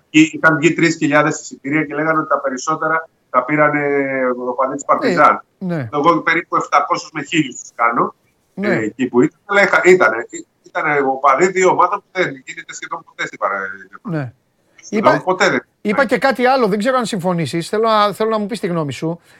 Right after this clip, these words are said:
Speaker 2: Είπα ότι ήταν, ότι ήταν, ε, μπράβο τους που κάτσανε και καλά παιδιά, γιατί η καμπάνα που θα τρώγανε, η Ευρω-, και γι' αυτό κάτσανε, η Ευρωλίγκα δεν κάθεται, δεν είναι η ελληνική δικαιοσύνη, η αθλητική δικαιοσύνη, ούτε η σέρβικη, ούτε καμίας χώρας.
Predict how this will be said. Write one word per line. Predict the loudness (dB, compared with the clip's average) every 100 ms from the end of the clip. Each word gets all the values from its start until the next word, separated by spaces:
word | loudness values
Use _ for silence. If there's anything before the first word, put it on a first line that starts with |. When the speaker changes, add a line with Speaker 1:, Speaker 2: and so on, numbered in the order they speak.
| _
Speaker 2:
Είπα | 0 0 2 2 2 -4 _ -12
ότι | -6 -4 -2
ήταν, | -2 -2 -4 -4
ότι | -4 -2
ήταν, | -2 -2
ε, | 0
μπράβο | 2 2 2 2
τους | -2 -6
που |
κάτσανε | -6 -4 -2 -4
και | -4
καλά | -2 -2
παιδιά, | -2 -2 -2 -4 -8 _ _ _ _ _ _ _
γιατί | -4 -2 0 -2
η | 0
καμπάνα | 0 2 2 0 -4
που |
θα | -4 -2
τρώγανε, | 0 -2 -2 -6 -10 -6
η | -2
Ευρω-, | 0 0 -2
και | 0
γι' | 0
αυτό | 2 2
κάτσανε, | 0 -2 -10 -10 _ _ -8
η | -4
Ευρωλίγκα | -2 0 0 0 2 2 0 -6 _ _
δεν | 0 2 2
κάθεται, | 0 0 -4 -2
δεν | 0
είναι | 0 0
η | 0 0
ελληνική | -2 -4 -4
δικαιοσύνη, | -6 -4 -6 -6 -6 -6
η | -6
αθλητική | -8 -10 -8 -8
δικαιοσύνη, | -6 -8 -6 -6 -6
ούτε | -6 -4
η |
σέρβικη, | -2 -2 -2 -4 -6 -6 -10 _ _
ούτε | -6 -2 0
καμίας | 0 -2 -4 -2
χώρας. | -2 -2 -8